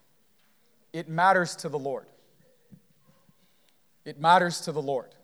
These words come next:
And because it matters to God, it matters to us. Because it matters to God, it matters to us. Because we want him to have what he wants.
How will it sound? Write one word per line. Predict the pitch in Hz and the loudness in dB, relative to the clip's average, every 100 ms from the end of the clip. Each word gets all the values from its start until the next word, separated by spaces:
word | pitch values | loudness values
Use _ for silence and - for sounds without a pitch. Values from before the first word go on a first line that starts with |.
| _ _ _ _ _ _ _ _ _ _ _ _ _ - | _ _ _ _ _ _ _ _ _ _ _ _ _ -18
And | 151 | -12
because | 160 160 190 180 | -10 0 0 0
it | 170 | -2
matters | 175 180 170 - | 2 2 0 -6
to | 160 | -8
God, | 143 175 160 | 0 2 2
it | 143 | 0
matters | 147 151 151 143 - | -4 -2 -2 -6 -10
to | 147 | -10
us. | 131 - - - - _ _ _ _ _ _ _ - - - _ _ _ _ _ _ - _ _ - - _ - | -10 -10 -12 -14 -14 _ _ _ _ _ _ _ -20 -20 -20 _ _ _ _ _ _ -20 _ _ -20 -20 _ -16
Because | 143 - 185 185 | -12 0 2 2
it | 208 | 0
matters | 180 190 190 180 | 4 6 4 0
to | - | -6
God, | 160 175 156 127 - | 0 4 4 2 -6
it | 156 151 | -14 -6
matters | 147 143 139 - | -4 -4 -6 -10
to | 151 | -10
us. | 139 95 - - - _ _ _ _ _ _ _ _ _ - | -10 -12 -12 -14 -16 _ _ _ _ _ _ _ _ _ -20
Because | - 147 | -14 -12
we | 117 175 | -8 -4
want | 175 180 175 | 0 0 0
him | 170 | -4
to | 156 | -4
have | 160 160 131 | -2 -2 -2
what | 156 | -6
he | 147 | -6
wants. | 135 143 92 - - - | -6 -8 -8 -14 -14 -14